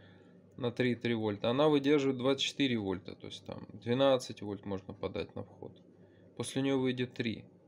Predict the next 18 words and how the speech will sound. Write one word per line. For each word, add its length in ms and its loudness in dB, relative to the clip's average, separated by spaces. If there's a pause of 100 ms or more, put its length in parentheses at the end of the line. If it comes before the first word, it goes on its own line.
Но 440 2
если, 440 -2
даже 300 4
если 200 0
на 140 0
неё 160 2
три 340 0
вольта 340 0
подаёшь, 560 2
то 180 2
она 280 2 (400)
после 260 -2
себя 560 6 (220)
три 140 4
вольта 600 4
выкидывает. 680 -4
То 80 -8
есть, 260 -10